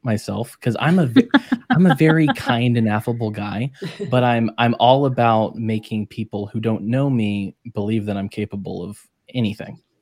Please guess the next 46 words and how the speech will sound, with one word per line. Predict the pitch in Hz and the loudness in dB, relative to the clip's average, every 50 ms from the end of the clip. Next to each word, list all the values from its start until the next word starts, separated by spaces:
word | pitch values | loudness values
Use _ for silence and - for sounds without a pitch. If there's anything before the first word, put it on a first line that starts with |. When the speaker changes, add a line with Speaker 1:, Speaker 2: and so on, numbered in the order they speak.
| _ _ - - 226 - - 269 247 269 - - | _ _ -16 -12 -8 -2 0 2 2 2 2 2
Speaker 1:
Just | - - 262 - | 2 2 2 2
Speaker 2:
<laughs> | |
Speaker 1:
because, | 170 147 - - 139 131 123 113 - - - - _ _ _ _ _ - - | -2 0 0 2 2 2 2 0 -4 -10 -16 -20 _ _ _ _ _ -2 0
uh, | 135 - - | 2 2 2
y-, | 127 143 143 - _ - | 0 -6 -6 -8 _ 0
you | 143 151 139 | 2 2 2
know, | 101 | 2
you, | 90 110 120 127 - | 0 0 -2 -2 0
you | 139 135 139 | 0 2 2
never | 139 147 151 156 151 135 | 4 4 4 2 2 2
know | 123 120 113 117 113 | 2 2 0 0 0
who's | 110 120 117 113 107 - | -2 -2 -2 -4 -4 -4
walking | 113 104 104 104 - 110 104 101 | -4 -4 -4 -4 -6 -8 -6 -6
around, | 101 101 101 101 101 98 98 101 | -6 -6 -6 -6 -6 -6 -6 -6
and, | 101 104 | -6 -6
you | 110 104 | -8 -8
know, | 101 | -6
you | 104 107 110 | -4 -2 -2
don't | 123 95 98 | 0 0 0
want | 110 101 101 | -2 -2 -2
'em | 104 | -2
to | 104 | -2
mess | 104 123 156 170 - | 0 0 0 -2 -2
with | - 110 - | -6 -8 -6
you. | 98 104 113 120 | -4 -4 -4 -4
So | 127 - 113 | -4 -4 -2
you, | 107 110 113 - - | 0 0 -2 -4 -6
you | 127 123 123 | -8 -8 -4
have | 127 123 | -4 -4
a | 120 | -4
big | 113 107 110 107 107 107 - | -2 -2 -2 -4 -4 -4 -8
beard, | 87 95 104 95 98 98 101 107 113 113 _ _ - | -8 -6 -4 -4 -2 -2 -4 -4 -6 -12 _ _ -12
you've | 110 104 | -6 -2
got | 113 110 110 - | -2 -2 -2 -2
tattoos, | - - 113 104 - - 98 92 98 101 98 101 110 - _ _ _ _ - | -2 -2 -2 -2 -2 -6 -6 -6 -4 -4 -6 -6 -8 -10 _ _ _ _ -8
Speaker 3:
Uh-huh. | 185 170 151 | -6 -6 -6
Speaker 1:
people | - 107 | -6 -6
aren't | 104 90 87 - | -8 -8 -10 -12
gonna | - - 104 | -12 -12 -10
bug | 98 98 92 90 92 - | -10 -10 -12 -12 -12 -10
you. | 107 101 104 - _ _ _ - - - - _ _ _ - | -10 -10 -10 -12 _ _ _ -20 -20 -20 -20 _ _ _ 2
Um, | 117 113 107 98 87 82 - | 2 4 4 2 0 -2 -4
when | - 113 123 123 | -2 0 2 2
I | 123 127 131 | 4 4 4
was, | 131 127 120 110 - - - - | 4 4 2 0 -2 -8 -8 -4
uh, | 117 107 104 98 90 | -2 -2 -2 -2 -4